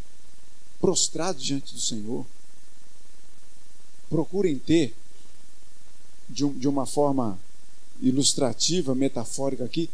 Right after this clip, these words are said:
mas procurem ter o seu rosto sujo de terra, de estar prostrado na presença do Senhor. Porque aí sim,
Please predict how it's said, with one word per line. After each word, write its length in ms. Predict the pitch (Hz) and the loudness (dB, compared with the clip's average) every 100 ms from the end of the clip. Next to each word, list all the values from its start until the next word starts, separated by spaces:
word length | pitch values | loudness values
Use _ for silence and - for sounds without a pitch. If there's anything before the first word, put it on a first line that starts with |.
| - - - | -2 -2 0
mas 300 | 151 156 - - - - - | 2 2 0 -2 -2 -2 0
procurem 500 | 170 156 180 202 156 | 2 2 2 2 2
ter 380 | - 160 151 - - 156 | 2 4 4 0 -2 0
o 80 | 139 | 0
seu 220 | - 156 | 2 2
rosto 360 | 110 160 - | 2 2 2
sujo 320 | - - 170 151 | 0 0 0 -2
de 80 | |
terra, 500 | 160 - 120 131 98 92 - - - - - - - - - - - - - - - - - - - | -2 0 2 2 0 0 -2 -2 -2 -2 -2 -2 -2 -2 -2 -2 -2 -2 0 0 -2 -2 -2 -2 -2
de 100 | 120 | 0
estar 220 | - 143 | 0 0
prostrado 640 | 139 156 127 - 139 147 147 | 2 2 2 0 0 -2 -2
na 80 | 143 | -2
presença 480 | 143 120 120 - | 0 0 0 0
do 80 | 127 | 0
Senhor. 380 | - 143 104 87 - - - - - - - - - - - - - - - - - - - - - - - - | -2 0 -2 -2 -2 -2 -2 -2 -2 -2 -2 -2 -2 -2 -2 -2 -2 -2 -2 -2 -2 -2 -2 -2 -2 -2 -2 -2
Porque 320 | - 135 170 | -2 -2 0
aí 300 | 160 123 190 | 0 0 2
sim, 420 | 220 - 127 123 | 4 2 2 -2